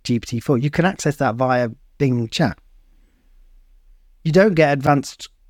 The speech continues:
data and, and, uh, advanced data analysis and code interpreter. So if you need those specific elements, get Chat G P T. You need that, right? That's,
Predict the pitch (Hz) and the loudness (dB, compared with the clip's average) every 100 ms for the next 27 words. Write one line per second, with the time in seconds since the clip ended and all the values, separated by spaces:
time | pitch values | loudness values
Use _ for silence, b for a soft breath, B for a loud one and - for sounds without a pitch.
0 | _ _ 151 135 - 120 113 - - 117 | _ _ 0 2 0 -2 -4 -6 -8 -6
1 | 113 - 123 - _ 151 147 139 - 135 | -6 -8 -12 -12 _ -2 0 2 2 2
2 | - 113 98 95 104 135 - - _ _ | 2 0 0 0 -4 -6 -8 -12 _ _
3 | - 90 - 127 104 98 98 90 - 90 | -6 -4 0 0 2 0 -2 -6 -6 -6
4 | 143 _ _ _ _ _ _ _ _ _ | -6 _ _ _ _ _ _ _ _ _
5 | _ _ - 175 160 190 185 208 220 165 | _ _ -2 0 4 6 6 6 4 4
6 | 170 151 - 156 - 151 147 165 156 98 | 2 2 -2 -4 -2 -2 0 0 0 -2
7 | 87 107 _ - _ _ - _ _ _ | -10 -18 _ -20 _ _ -20 _ _ _
8 | _ _ 151 117 - 107 117 113 110 107 | _ _ 0 2 0 0 0 0 -2 0
9 | 80 - _ - 120 117 95 90 - 104 | -2 -4 _ -2 0 0 -2 -6 -6 -6
10 | 98 107 - - | -2 -2 -2 -8